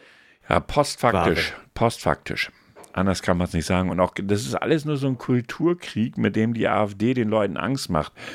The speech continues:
Speaker 1: Oh, das Gendern wär so schlimm. Was ist am Gendern schlimm? Ich versteh's nicht.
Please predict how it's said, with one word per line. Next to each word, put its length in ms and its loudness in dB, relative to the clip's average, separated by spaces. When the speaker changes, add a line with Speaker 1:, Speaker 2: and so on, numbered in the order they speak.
Speaker 1:
Oh, 160 2
das 220 -2
Gendern 420 2
wär 120 4
so 140 -4
schlimm. 380 -4
Was 320 0
ist 400 0
am 240 2
Gendern 460 2
schlimm? 420 0
Ich 140 -2
versteh's 640 0
nicht. 280 -6